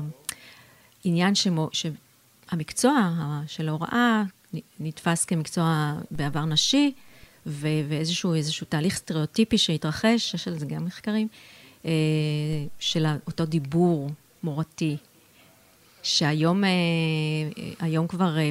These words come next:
פחות קיים, אבל כן, בעבר, בתרבות הישראלית של, אה, של תחילת הקמת,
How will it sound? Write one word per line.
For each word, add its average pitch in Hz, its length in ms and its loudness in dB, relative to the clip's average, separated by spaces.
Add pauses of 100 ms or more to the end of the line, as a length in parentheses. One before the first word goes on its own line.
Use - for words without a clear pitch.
פחות - 360 -2
קיים, 226 440 2 (840)
אבל 151 380 -6
כן, 160 200 0
בעבר, 147 380 2
בתרבות 151 520 -2
הישראלית 156 500 -2
של, 151 280 -6
אה, 147 220 -6 (1120)
של 165 80 -6
תחילת 156 440 -6
הקמת, 165 360 -6